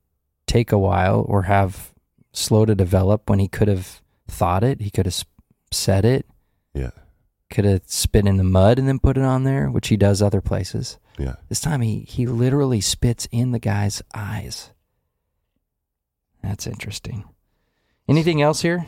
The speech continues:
Speaker 1: Like, yeah, we see that news of him has traveled. They've got people gathering.
Speaker 2: I, I think, you know, Jesus asks him the question if he can see.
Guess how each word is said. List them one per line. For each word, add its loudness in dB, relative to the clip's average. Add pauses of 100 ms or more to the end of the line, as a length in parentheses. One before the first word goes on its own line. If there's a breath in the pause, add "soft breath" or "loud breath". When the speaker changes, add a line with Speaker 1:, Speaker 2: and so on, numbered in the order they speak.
(160)
Speaker 1:
Like, 0
yeah, 2
we 2
see -2
that 0 (460)
news 4
of 0
him 4
has 2
traveled. 0 (160)
They've -4
got -2
people -2
gathering. -2 (2000)
Speaker 2:
I, -4 (140)
I 2
think, -2 (300)
you 0
know, 2
Jesus -2
asks -2 (100)
him 0
the -4
question -2
if -8
he -2
can -8
see. -2